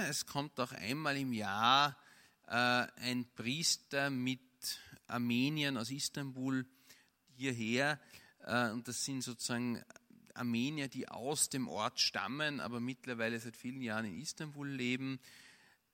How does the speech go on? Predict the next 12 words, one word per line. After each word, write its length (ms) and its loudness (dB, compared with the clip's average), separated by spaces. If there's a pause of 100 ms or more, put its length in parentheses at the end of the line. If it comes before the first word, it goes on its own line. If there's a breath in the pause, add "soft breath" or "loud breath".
(120)
Armenier 800 4
gibt 460 -8
es 480 -2
im 260 -6 (120)
Ort 580 -6
nur 180 -2
mehr 220 0
zwei, 560 2
nämlich 360 -2 (260)
den 300 -4
Naif 600 -4 (260 soft breath)
Demirci 840 2